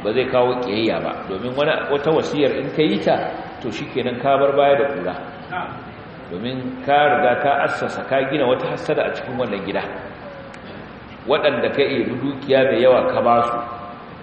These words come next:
wasu wataƙila suna da kusanci da kai fiye da waɗancan baka ba su ba, to,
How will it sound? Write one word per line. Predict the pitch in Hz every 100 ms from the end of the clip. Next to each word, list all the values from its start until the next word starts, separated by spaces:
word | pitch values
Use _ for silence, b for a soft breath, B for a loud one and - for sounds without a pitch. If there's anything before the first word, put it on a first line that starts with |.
| - - 113
wasu | 143 143
wataƙila | 147 - - 143 131
suna | - 131 110
da | 107 -
kusanci | 143 156 151 -
da | -
kai | 104 131
fiye | 113 123
da | 120
waɗancan | 98 95 - 113
baka | 104 92
ba | 110
su | 113 87
ba, | 82 - - -
to, | 110